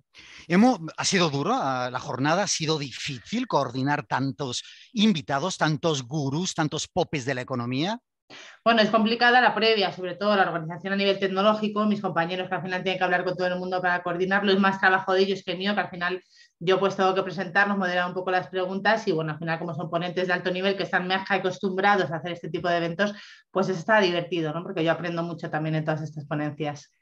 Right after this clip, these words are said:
Speaker 1: Tomamos el relevo nada más y nada menos que de don Pablo Gil. ¿Qué tal lo ha hecho?
Speaker 2: Muy bien.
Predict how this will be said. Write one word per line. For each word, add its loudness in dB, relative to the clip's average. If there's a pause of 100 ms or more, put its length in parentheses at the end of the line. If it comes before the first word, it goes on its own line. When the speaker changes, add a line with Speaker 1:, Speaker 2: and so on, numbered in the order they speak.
(440)
Speaker 1:
Tomamos 4
el 2
relevo 0
nada 0
más 0
y -4
nada 0
menos 0
que -4
de 0
don 2
Pablo 2
Gil. -8
¿Qué -4
tal -2
lo 2
ha 0
hecho? -10 (340)
Speaker 2:
Muy 2
bien. -2